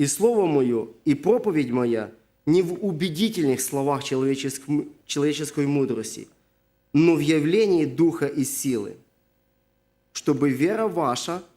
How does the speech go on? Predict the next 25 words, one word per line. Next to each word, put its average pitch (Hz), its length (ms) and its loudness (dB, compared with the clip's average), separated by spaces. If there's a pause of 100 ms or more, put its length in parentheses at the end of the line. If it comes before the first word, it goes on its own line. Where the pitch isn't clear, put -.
(400)
утверждалась 143 1000 -2 (220)
не 156 280 4
на 220 140 2
мудрости 160 480 0
человеческой, 113 760 -4 (280)
но 135 140 2
на 131 120 0
силе 123 340 -2
Божией". 113 420 -4
Слава 143 320 0
Богові! 107 440 -2 (760)
І 175 260 2 (200)
наша 196 440 0
віра 165 360 0
зміцнюється 170 720 -2 (360)
не 180 300 0
на 240 120 0
якихось 214 460 -4
людських 156 400 -4
словах, 95 400 -10 (1120)
а 123 80 -8
тільки 147 300 -4
на 135 120 -2
силі 120 320 -2
Божій. 101 400 -10